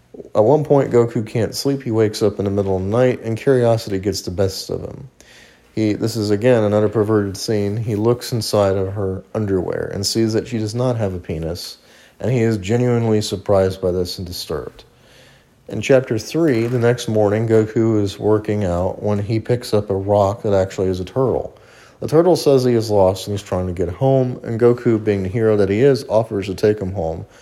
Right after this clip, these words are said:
But Bulma disagrees, as she does not want to waste time. However, she does give the turtle salt water.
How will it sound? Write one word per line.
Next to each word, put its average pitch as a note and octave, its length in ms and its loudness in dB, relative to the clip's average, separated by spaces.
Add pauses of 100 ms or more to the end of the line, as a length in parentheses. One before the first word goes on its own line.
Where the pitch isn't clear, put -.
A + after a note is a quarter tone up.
(260)
But - 80 -6
Bulma D#3+ 280 4
disagrees, A#2 600 0
as G2 120 -2
she G2 100 -8
does G2+ 140 -4
not G#2 200 0
want G2+ 240 -4
to F#2+ 80 -2
waste F2+ 320 -4
time. - 320 -8 (460)
However, G#2 280 4
she G2+ 120 -8
does B2 200 2
give A2 200 -2
the G2+ 60 -8
turtle F#2+ 520 -2
salt - 320 0
water. - 320 -6